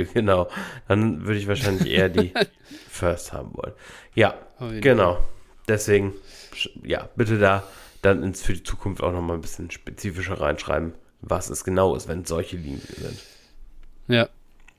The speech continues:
Speaker 2: genau. Gut, ja, so sieht's aus. Das waren unsere Hörertrades,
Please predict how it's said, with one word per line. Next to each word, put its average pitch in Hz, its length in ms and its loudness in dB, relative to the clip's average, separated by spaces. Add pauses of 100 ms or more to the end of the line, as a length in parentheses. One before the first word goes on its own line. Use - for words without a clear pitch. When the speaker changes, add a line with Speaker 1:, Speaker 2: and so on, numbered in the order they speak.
(200)
Speaker 2:
genau. 117 360 0 (1040)
Gut, - 600 2 (240)
ja, 147 400 4 (640)
so 160 220 4
sieht's 156 200 4
aus. 156 260 6
Das 160 200 4
waren 170 140 6
unsere 139 280 2
Hörertrades, 175 760 2